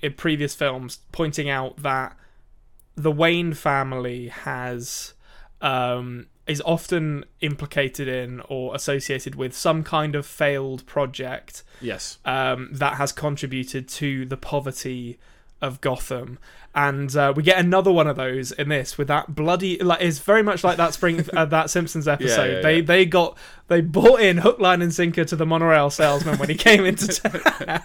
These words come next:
Speaker 1: And
Speaker 2: Absolutely
Speaker 1: they got
Speaker 2: unbelievable.
Speaker 1: left with a, with a, with a white elephant.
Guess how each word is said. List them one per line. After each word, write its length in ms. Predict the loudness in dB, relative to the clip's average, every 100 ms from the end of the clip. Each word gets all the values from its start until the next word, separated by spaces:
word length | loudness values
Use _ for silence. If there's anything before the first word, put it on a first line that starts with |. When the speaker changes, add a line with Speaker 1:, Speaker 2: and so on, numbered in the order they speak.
| -4
Speaker 1:
And 400 | -6 -6 -10 -10 -12 -20 -20 -16 -14 -12 -8 -2
Speaker 2:
Absolutely 340 | 0 2 2
Speaker 1:
they 20 | 4
got 160 | 2
Speaker 2:
unbelievable. 40 | 4
Speaker 1:
left 440 | 2 2 -4 -2
with 180 | 0 4
a, 320 | 4 4 2
with 220 | 0 0
a, 240 | 2 0 -2
with 200 | -2 0
a 140 | 0 -2 -8 -12
white 400 | -8 0 2 2
elephant. 540 | 2 -2 -4 -10 -10